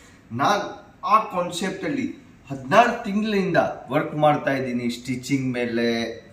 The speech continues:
fabric ಮೇಲೆ, range ಹೆಂಗ್ set ಆಗತ್ತೆ, ಯಾವ ರೀತಿ, ಆ, ನಮ್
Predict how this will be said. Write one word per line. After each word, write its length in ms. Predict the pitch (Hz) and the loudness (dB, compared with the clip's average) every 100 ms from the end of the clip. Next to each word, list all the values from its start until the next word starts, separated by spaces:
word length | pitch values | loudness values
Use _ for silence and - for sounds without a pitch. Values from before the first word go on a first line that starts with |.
| - | -2
fabric 600 | 120 123 127 131 139 120 | 0 2 0 -2 -2 -2
ಮೇಲೆ, 640 | 120 117 120 120 117 98 | -2 0 0 0 -2 -4
range 420 | 117 151 165 147 | -2 0 0 0
ಹೆಂಗ್ 260 | 143 135 - | 0 0 -4
set 320 | 127 123 123 | -6 -2 0
ಆಗತ್ತೆ, 800 | 117 113 110 123 117 107 - - - | 0 0 -4 -4 -4 -4 -10 -18 2
ಯಾವ 480 | 120 135 147 110 104 | 6 8 6 2 -4
ರೀತಿ, 520 | 139 170 - 185 143 - - 139 | -4 -4 -2 -2 -2 -10 -10 2
ಆ, 180 | 135 131 | 4 4
ನಮ್ 300 | 131 131 | 2 -2